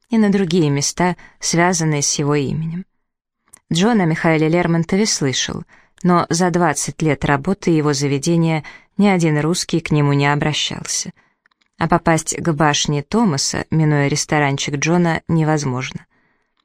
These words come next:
Дело в том, что Джон Маккей купил это историческое место, и башня Томаса находится в уютном дворике ресторана.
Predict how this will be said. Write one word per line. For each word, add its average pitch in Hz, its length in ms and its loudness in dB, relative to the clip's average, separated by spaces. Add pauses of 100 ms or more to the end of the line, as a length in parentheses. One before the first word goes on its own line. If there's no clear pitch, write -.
(120)
Дело 185 320 2
в - 80 -10
том, 180 220 2
что - 220 -2
Джон 151 360 0
Маккей 143 540 -2 (280)
купил 208 380 0
это 143 240 0
историческое 139 800 -2
место, - 420 -4 (540)
и - 80 -2
башня 196 400 0
Томаса 208 440 0
находится 165 640 -2
в 143 60 -2
уютном 156 540 2
дворике 139 480 0
ресторана. 147 640 -6